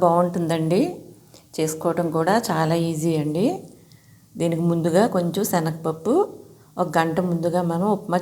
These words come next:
చేసుకుంటాం అనగా ఒక గంట ముందు ఇలా నానబెట్టుకుని పెట్టుకోవాలండి. దీనికి కావలసినవి మినపప్పు, ఉల్లిపాయలు ఇలా కట్ చేసుకోవాలండి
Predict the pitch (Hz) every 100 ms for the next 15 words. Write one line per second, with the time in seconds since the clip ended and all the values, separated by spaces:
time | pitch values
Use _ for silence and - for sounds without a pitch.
0 | 180 165 - 165 160 160 156 156 208 359
1 | 226 180 160 165 170 165 208 392 - -
2 | - - 165 170 160 151 151 165 165 165
3 | 160 156 - 156 151 151 151 147 185 359
4 | - - - - - 180 175 175 170 165
5 | 165 160 170 165 214 240 180 160 160 156
6 | 160 196 370 - - - - - - -
7 | - 156 156 160 156 156 196 359 - -
8 | - - _ - - - _ _ - 175
9 | 170 170 160 - 165 160 - 151 151 147
10 | 147